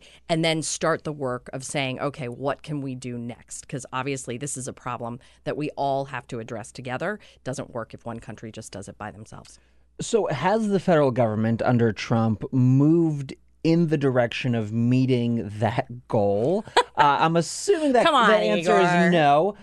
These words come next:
Speaker 2: Uh, but then, uh, states across the country have been taking action
Speaker 1: That's right.
Speaker 2: on the climate issue, like they have on guns as well.
Speaker 1: Yeah.
Speaker 2: Uh, so talk about that. Uh, in, in, you know, obviously, if we were to have,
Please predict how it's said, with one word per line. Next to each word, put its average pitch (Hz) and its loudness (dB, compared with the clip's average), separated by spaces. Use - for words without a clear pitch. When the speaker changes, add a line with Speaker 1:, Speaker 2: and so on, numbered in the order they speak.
Speaker 2:
Uh, 180 4
but 196 0
then, 226 4
uh, 180 4
states 262 0
across - 0
the 131 -6
country 98 -6
have 131 0
been 202 2
taking 139 -2
action 113 -6
Speaker 1:
That's 135 -4
right. - -14
Speaker 2:
on 135 2
the 135 2
climate 117 0
issue, 120 -4
like 151 -4
they - -6
have 180 -4
on 277 0
guns 175 2
as 190 2
well. 151 4
Speaker 1:
Yeah. 131 -8
Speaker 2:
Uh, 180 2
so 240 -2
talk - -4
about 202 0
that. 151 2
Uh, - -8
in, 123 -2
in, 185 -4
you 208 -2
know, 180 2
obviously, 165 0
if 165 -2
we 175 4
were 160 2
to 147 0
have, 139 0